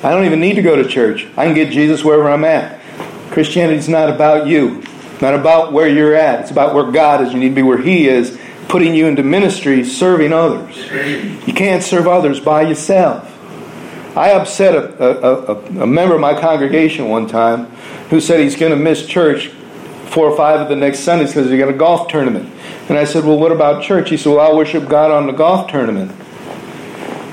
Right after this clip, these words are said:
at the golf course." And I said, "Really? So, uh, who are you gonna bless out there? Who are you gonna sing hymns with? Who are you gonna praise with?"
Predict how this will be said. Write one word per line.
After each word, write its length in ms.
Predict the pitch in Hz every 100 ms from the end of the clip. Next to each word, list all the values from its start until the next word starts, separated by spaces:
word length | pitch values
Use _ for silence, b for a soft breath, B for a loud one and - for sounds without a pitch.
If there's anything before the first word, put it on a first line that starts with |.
| - - - - - - - - - -
at 160 | 135 120
the 80 | 131
golf 300 | 143 160 -
course." 580 | 113 95 - - - - -
And 120 | 139
I 120 | 139
said, 300 | 131 151 135
"Really? 420 | 143 202 185 101
So, 380 | 95 - 147 139
uh, 280 | 131 123 117
who 100 | 170
are 20 | 185
you 100 | 156
gonna 180 | 147
bless 360 | 120 147 156 151
out 260 | 123 104 -
there? 300 | 95 - - - - - - -
Who 60 | -
are 40 |
you 100 | 185
gonna 140 | 160 143
sing 280 | 139 147 139
hymns 320 | 165 165 127
with? 200 | 110 98
Who 80 | 139
are 20 |
you 100 | 143
gonna 140 | 143
praise 420 | - 151 156 139 117
with?" 220 | 104